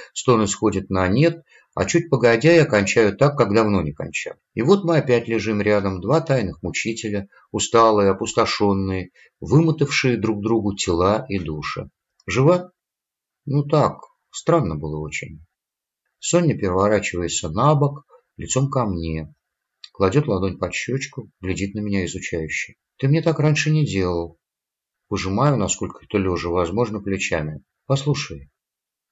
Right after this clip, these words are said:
«Да». «Послушай, вот помнишь кафе,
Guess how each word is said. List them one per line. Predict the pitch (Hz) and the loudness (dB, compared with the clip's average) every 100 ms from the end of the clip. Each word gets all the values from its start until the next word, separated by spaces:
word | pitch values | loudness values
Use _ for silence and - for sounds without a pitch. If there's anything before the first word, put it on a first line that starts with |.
| _ | _
«Да». | 95 92 69 71 _ _ _ _ _ _ _ | -2 -2 -2 -10 _ _ _ _ _ _ _
«Послушай, | - 135 151 - 104 98 98 | -2 -2 0 -2 0 -2 -4
вот | 120 147 | -8 -4
помнишь | 170 151 | -4 -2
кафе, | 107 95 - 78 | -4 -4 -6 -8